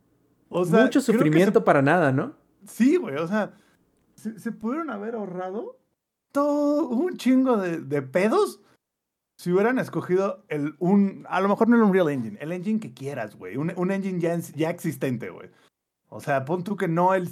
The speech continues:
Speaker 1: no el Unreal Engine, güey, el otro, el, el que sea, güey. Pero mi, mi, mi, mi, mi, es como, güey, ¿por qué son tan necios, güey? ¿Por qué son? Y, y no solo Microsoft, ¿eh? O sea, to-, muchas compañías,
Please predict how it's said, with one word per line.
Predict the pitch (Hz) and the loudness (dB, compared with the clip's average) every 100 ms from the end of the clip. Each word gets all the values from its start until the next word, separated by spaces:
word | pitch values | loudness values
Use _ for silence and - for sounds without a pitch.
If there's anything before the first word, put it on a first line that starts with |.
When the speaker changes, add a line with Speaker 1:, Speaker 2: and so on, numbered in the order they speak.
| - | -4
Speaker 1:
no | 143 180 | 0 2
el | 185 | 2
Unreal | 165 165 151 | 0 0 0
Engine, | 131 107 | -4 -6
güey, | 98 98 | -12 -16
el | 104 | -10
otro, | 127 135 120 90 95 | -4 -4 -6 -14 -10
el, | 107 123 | -6 -2
el | 139 127 131 | -2 -2 -4
que | 131 131 | -4 -4
sea, | 165 131 | -2 -2
güey. | 92 85 82 _ _ _ _ - | -4 -10 -16 _ _ _ _ -2
Pero | 160 185 | 2 2
mi, | 190 151 | 0 -2
mi, | 160 180 180 | -2 -2 -2
mi, | 170 170 175 170 | -4 -4 -2 -4
mi, | 170 170 | -6 -8
mi, | 170 165 165 160 147 113 - _ | -6 -4 -4 -6 -8 -14 -20 _
es | 135 | -12
como, | 135 196 | -6 -4
güey, | 170 208 | -2 -2
¿por | 170 170 | -4 -2
qué | 208 | -2
son | 233 220 | 0 -2
tan | 208 220 226 | -2 -2 0
necios, | 233 220 185 160 123 | 0 0 -2 -2 -2
güey? | 113 131 131 _ _ _ _ _ _ | -4 -6 -10 _ _ _ _ _ _
¿Por | 135 143 | 0 0
qué | 170 | -2
son? | 170 220 214 | 2 2 0
Y, | 156 151 151 | -2 -4 0
y | |
no | 190 | 2
solo | 233 339 208 | 2 0 0
Microsoft, | 165 180 135 120 135 | -2 -4 -6 -6 -4
¿eh? | 107 101 | -4 -4
O | 104 | -6
sea, | 113 98 95 | -6 -6 -10
to-, | - 101 135 | -10 -8 -8
muchas | 117 156 247 285 | -2 0 0 -4
compañías, | 156 131 110 120 156 165 | -4 -4 -4 -4 -4 -6